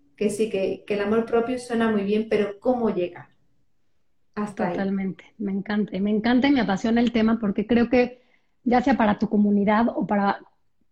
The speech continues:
Speaker 2: cualquier mujer, ¿no? que, que, que, que necesite ir hacia adentro, esta charla les va, les va a venir muy bien. Yo creo que, como bien lo platicábamos hace tiempo, el amor propio de verdad es el principio de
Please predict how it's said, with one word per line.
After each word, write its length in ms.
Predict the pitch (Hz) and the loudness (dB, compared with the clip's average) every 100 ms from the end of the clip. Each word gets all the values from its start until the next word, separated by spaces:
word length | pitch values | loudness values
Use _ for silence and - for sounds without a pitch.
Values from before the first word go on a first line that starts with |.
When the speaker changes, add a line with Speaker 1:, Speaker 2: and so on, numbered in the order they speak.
| - | -2
Speaker 2:
cualquier 540 | 233 220 214 269 254 | 2 4 4 2 4
mujer, 520 | 262 262 240 247 214 190 | 6 4 2 0 0 -2
¿no? 320 | 185 262 277 | -4 -4 -2
que, 260 | 202 202 | -2 -2
que, 320 | - 202 185 - | -4 -4 -4 -6
que, 520 | 214 - 202 - - | -6 -4 -4 -6 -6
que 120 | - | -2
necesite 600 | 214 208 208 - 226 240 | -2 0 -2 0 0 4
ir 300 | 233 240 233 - | 4 4 0 -2
hacia 400 | 220 214 226 202 | -2 -2 -2 0
adentro, 480 | 214 208 208 233 - _ _ - | 0 0 0 -2 -6 _ _ -6
esta 260 | 214 - | -2 -2
charla 400 | - 214 202 214 | 0 0 2 2
les 220 | - 196 190 | 0 -2 0
va, 200 | 196 196 | 0 0
les 160 | 196 | 0
va 60 | 196 | 0
a 40 | |
venir 200 | 196 196 | -2 -4
muy 140 | 190 185 | -4 -6
bien. 200 | 185 - _ _ _ _ - | -8 -12 _ _ _ _ -2
Yo 120 | 254 | 2
creo 140 | 320 | 4
que, 480 | 285 226 - - - _ | 4 2 0 -8 -20 _
como 360 | 226 214 220 - | -2 0 0 2
bien 260 | 240 247 262 | 4 6 4
lo 120 | 254 | 4
platicábamos 680 | 226 190 190 214 226 202 196 | 2 0 0 2 2 0 -4
hace 200 | 196 202 | -4 -2
tiempo, 360 | 226 208 196 | 0 0 2
el 80 | 214 | 2
amor 320 | 214 240 226 | 4 4 2
propio 400 | 247 226 240 247 | 2 2 2 2
de 120 | 247 | 2
verdad 220 | 202 214 226 | 2 2 2
es 100 | 233 | 2
el 100 | 202 | -2
principio 480 | 196 185 214 214 208 | -4 -18 -12 -8 -6
de 160 | 180 | -6